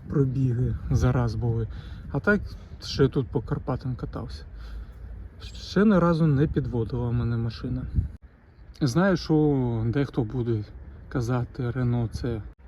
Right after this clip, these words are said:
лайно і так далі. Ну, мене машина влаштовує.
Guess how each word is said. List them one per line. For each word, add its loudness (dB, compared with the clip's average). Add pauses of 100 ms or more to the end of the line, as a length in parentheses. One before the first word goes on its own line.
(440)
лайно 6
і 2
так 2
далі. 4
Ну, 4
мене 4 (240)
машина 2
влаштовує. -4